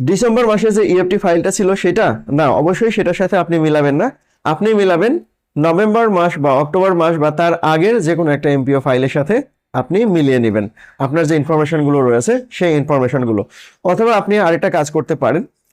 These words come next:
আপনার কাছে যদি আপনার প্রতিষ্ঠান প্রদানের আইডি পাসওয়ার্ড থেকে থাকে তাহলে আপনি ইএমআইএস যে মডিউল রয়েছে সেই মডিউলে চলে যাবেন এবং মডিউল থেকে কারেকশন যে অপশনটা রয়েছে কারেকশন অপশনের উপর ক্লিক করবেন।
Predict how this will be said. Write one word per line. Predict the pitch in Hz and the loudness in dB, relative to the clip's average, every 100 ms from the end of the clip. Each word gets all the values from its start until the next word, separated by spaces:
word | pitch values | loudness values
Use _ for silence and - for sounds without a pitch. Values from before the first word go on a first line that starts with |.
| - | -6
আপনার | 147 151 202 | -4 -2 -2
কাছে | 196 208 185 | 0 0 0
যদি | 175 160 | 0 0
আপনার | 156 156 | -2 -2
প্রতিষ্ঠান | 165 165 190 180 | -2 -2 -2 -2
প্রদানের | 165 151 156 156 151 131 | 0 2 2 0 -2 -2
আইডি | 139 151 | 0 0
পাসওয়ার্ড | 151 131 147 127 - | -2 0 0 -2 -2
থেকে | 151 165 147 | -2 -2 -2
থাকে | 113 196 240 - - - - | -2 -2 -4 -18 -20 -20 -4
তাহলে | 160 180 180 | 0 2 2
আপনি | 160 185 160 | 0 0 2
ইএমআইএস | 156 147 151 151 151 - - 117 | 2 2 2 0 -4 -16 -8 0
যে | 139 135 - 143 | 2 2 0 0
মডিউল | 160 180 156 | 0 2 2
রয়েছে | 131 - 214 | 0 0 -2
সেই | 170 147 | 0 0
মডিউলে | 139 160 170 175 | 2 2 0 0
চলে | 190 185 | 0 2
যাবেন | 180 269 - _ _ _ - | 0 -4 -6 _ _ _ -2
এবং | 160 170 - 151 165 | -2 -2 -4 -2 0
মডিউল | 180 226 226 | 2 0 0
থেকে | 208 147 143 | 0 0 0
কারেকশন | 147 156 156 196 | 0 0 0 0
যে | 175 | 0
অপশনটা | 156 170 156 | 0 -2 0
রয়েছে | 120 127 202 185 | 0 0 -2 0
কারেকশন | 147 147 165 156 | -2 0 -2 -2
অপশনের | 165 165 156 | 0 -2 0
উপর | 160 | -2
ক্লিক | 180 180 196 | -2 0 -2
করবেন। | 175 | 0